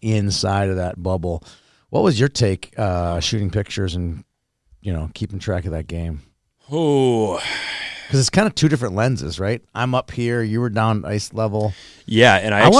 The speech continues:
Speaker 2: actually,
Speaker 1: know what it
Speaker 2: I was
Speaker 1: felt like when they scored their third goal, 'cause I, I, like I said in the broadcast, I go, "The air has been sucked out of this <laughs> building."
Speaker 2: It, it had, though, and the atmosphere,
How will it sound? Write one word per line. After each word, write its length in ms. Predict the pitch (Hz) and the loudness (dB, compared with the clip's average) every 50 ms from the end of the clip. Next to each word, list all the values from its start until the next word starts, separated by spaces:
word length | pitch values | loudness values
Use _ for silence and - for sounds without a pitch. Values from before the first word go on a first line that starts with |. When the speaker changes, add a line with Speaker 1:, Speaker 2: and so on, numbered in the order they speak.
| 294 311 | 8 8
Speaker 2:
actually, 60 | 233 | 8
Speaker 1:
know 120 | 180 170 | 8 8
what 120 | 156 147 - | 8 8 8
it 60 | 123 | 8
Speaker 2:
I 20 | |
was 180 | 147 175 180 156 | 8 10 10 8
Speaker 1:
felt 200 | 139 139 - 139 | 8 6 6 4
like 260 | 139 131 127 113 - - - | 4 4 2 0 -2 -8 -6
when 240 | 127 120 127 127 123 | -2 0 0 0 2
they 100 | 120 107 | 0 0
scored 440 | - - - - 113 120 127 127 110 | -2 -2 -2 -2 -2 -2 0 0 -2
their 100 | 117 107 | -2 -4
third 400 | - - - 110 107 110 104 98 | -4 -6 -4 -4 -2 -2 -4 -4
goal, 220 | - 101 98 90 | -4 -4 -4 -4
'cause 180 | - - - - - | -6 -8 -10 -6 -2
I, 120 | 110 117 | -2 -2
I, 120 | - - - - | -2 -2 -4 -2
like 140 | 127 127 - | -2 -2 0
I 180 | 87 110 151 156 | 4 6 6 6
said 240 | - - 175 165 151 | 6 4 2 2 2
in 100 | 143 143 | 2 2
the 60 | 123 | 2
broadcast, 500 | 117 117 113 113 107 - 107 92 - 113 | 2 2 2 2 2 2 0 0 0 0
I 60 | 107 | 0
go, 180 | 101 110 107 92 - - - - | 2 2 0 0 -2 -8 -8 0
"The 220 | - 147 160 165 - | 2 2 2 4 4
air 380 | - 254 - 208 214 226 240 214 | 4 6 8 8 8 8 10 10
has 180 | 196 302 151 | 10 8 6
been 460 | 110 - 175 160 160 160 151 135 123 - _ _ _ | 6 4 4 6 4 4 -2 -8 -14 -20 _ _ _
sucked 580 | - - - - - - 262 220 - - - - - | -6 -4 -2 0 2 4 4 4 4 2 -2 0 2
out 240 | 180 196 208 214 | 4 4 6 4
of 140 | 214 202 180 | 4 2 2
this 200 | 180 202 180 - | 2 2 2 2
<laughs> 280 | 110 101 - - - - | 0 -4 -4 0 4 8
building." 580 | 220 226 175 - 247 226 180 - - 143 107 | 8 8 8 8 6 6 6 4 2 2 4
Speaker 2:
It, 260 | 104 165 175 180 - 175 | 6 6 6 6 6 4
it 140 | 175 156 | 4 4
had, 460 | 135 - - - 208 226 247 233 165 110 | 2 0 0 2 6 6 6 6 4 4
though, 200 | 113 95 85 92 | 2 2 0 0
and 300 | - 131 135 143 139 123 | 0 0 2 2 0 0
the 220 | 123 127 127 85 | 0 0 0 2
atmosphere, 960 | 101 123 139 147 165 160 135 - - - 131 123 113 110 107 104 101 98 - | 2 2 2 0 0 0 -2 -2 -2 -2 0 2 2 2 2 2 0 -4 -6